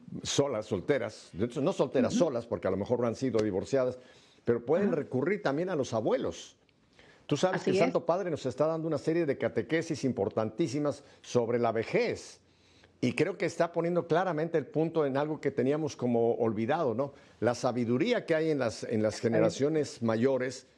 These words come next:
Speaker 1: que pueden ser un complemento en caso de que falte el papá o falte la mamá, ¿no? Y aquí creo
Speaker 2: Ujú.
Speaker 1: que yo estoy en ese club, <laughs> el club de los abuelos.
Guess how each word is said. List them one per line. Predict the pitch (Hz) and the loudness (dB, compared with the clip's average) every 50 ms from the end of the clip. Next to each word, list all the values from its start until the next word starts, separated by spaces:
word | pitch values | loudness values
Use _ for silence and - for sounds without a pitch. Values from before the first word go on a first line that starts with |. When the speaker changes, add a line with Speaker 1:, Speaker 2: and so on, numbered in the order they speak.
| _ _ _ | _ _ _
Speaker 1:
que | - 117 107 | -2 -2 0
pueden | - 131 151 180 180 170 | 2 2 2 2 2 -2
ser | 151 - 165 170 | 0 0 0 0
un | 170 165 | 0 -2
complemento | 160 - 135 127 117 - 123 117 117 123 151 160 151 139 - - 165 175 - - - _ _ | -2 -2 -2 -2 0 0 0 2 2 4 2 2 2 0 -2 -2 -4 -4 -4 -10 -20 _ _
en | 113 117 113 | -2 -2 0
caso | - 123 131 131 - 151 | 2 0 0 2 2 0
de | 139 135 | 0 0
que | 135 123 | -2 -2
falte | - 135 127 131 123 135 | 0 0 0 0 -2 -4
el | 120 | -2
papá | - 117 110 - - 143 151 | -2 -2 0 0 0 0 0
o | 139 | -2
falte | - - 123 123 120 135 | 0 0 -2 0 0 0
la | 123 113 | 0 0
mamá, | 107 110 127 175 202 190 | 0 0 0 0 0 0
¿no? | 151 113 127 185 190 - - - - - - | 0 0 0 -2 -4 -8 -16 -20 -20 -20 -2
Y | - 110 | 0 0
aquí | 113 107 - 151 | 0 2 0 0
creo | 220 196 - 233 | 2 4 4 4
Speaker 2:
Ujú. | 269 302 | 4 4
Speaker 1:
que | 139 120 | 2 2
yo | 123 147 | 2 0
estoy | 147 - 160 156 147 | 0 0 0 2 2
en | 135 139 | 2 2
ese | 143 135 - 147 131 - | 0 0 0 0 0 0
club, | - - 147 143 139 175 208 - - | 0 2 2 2 2 0 -4 -8 -4
<laughs> | - - - - - - 339 294 - - 359 349 285 - - - - - - - | -2 -2 -2 -2 -4 -2 -2 -2 -2 0 0 0 0 -2 -6 -10 -14 -14 -2 -2
el | - 117 117 - | -2 -2 0 2
club | - 156 180 165 | 2 4 4 4
de | 156 | 4
los | 143 143 - | 2 2 2
abuelos. | 131 123 131 135 135 139 160 160 - | 2 2 2 2 2 2 0 -4 -6